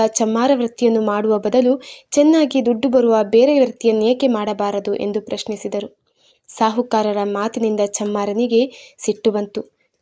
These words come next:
"ಸ್ವಾಮಿ, ಯಾವುದೇ ವೃತ್ತಿಯೂ ನಿಕೃಷ್ಟವಲ್ಲ. ಕಾಯಕದಲ್ಲಿ ಶ್ರೇಷ್ಠ ಕನಿಷ್ಠ ಎನ್ನುವ ಭೇದವಿಲ್ಲ. ಕಾಯಕ ಮಾಡುವವರ ಭಾವನೆ ಶ್ರೇಷ್ಠವಾಗಿರಬೇಕು ಅಷ್ಟೇ" ಎಂದ ಚಮ್ಮಾರ. ಚಮ್ಮಾರನ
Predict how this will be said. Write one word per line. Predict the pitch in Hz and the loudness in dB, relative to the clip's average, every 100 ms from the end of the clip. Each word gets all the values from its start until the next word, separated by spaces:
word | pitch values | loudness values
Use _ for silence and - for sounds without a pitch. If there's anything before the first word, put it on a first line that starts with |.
| - | -10
"ಸ್ವಾಮಿ, | - 226 214 208 208 - - 240 | -4 -2 -2 -4 -8 -20 -10 0
ಯಾವುದೇ | 247 311 330 302 | 2 2 2 2
ವೃತ್ತಿಯೂ | 254 254 233 240 | 0 -2 0 2
ನಿಕೃಷ್ಟವಲ್ಲ. | 226 - 220 - 220 208 202 - _ _ - | 2 -2 -6 -4 -2 -2 -4 -8 _ _ -6
ಕಾಯಕದಲ್ಲಿ | 262 285 330 302 262 247 240 | 0 0 0 2 2 2 -2
ಶ್ರೇಷ್ಠ | 233 262 - 247 233 | 2 2 2 0 -2
ಕನಿಷ್ಠ | - 226 254 - - | 0 0 0 0 0
ಎನ್ನುವ | 226 220 220 | 2 2 0
ಭೇದವಿಲ್ಲ. | 208 214 226 240 208 196 196 - - - - - | -4 0 0 0 -2 -4 -10 -16 -20 -20 -16 -2
ಕಾಯಕ | 269 330 339 285 | 0 2 2 2
ಮಾಡುವವರ | 254 262 294 254 247 | 4 2 2 4 4
ಭಾವನೆ | 226 196 214 233 240 | 2 0 0 2 0
ಶ್ರೇಷ್ಠವಾಗಿರಬೇಕು | 233 202 - 220 214 208 208 196 196 - | 0 -2 0 0 0 0 -2 0 -4 -2
ಅಷ್ಟೇ" | 202 202 - 247 | -2 0 -2 -2
ಎಂದ | 226 214 214 214 | -2 0 0 0
ಚಮ್ಮಾರ. | - 214 202 196 185 - _ _ - 381 - | 0 0 0 0 -2 -8 _ _ -20 -20 -8
ಚಮ್ಮಾರನ | - 302 330 311 262 | 0 2 4 2 0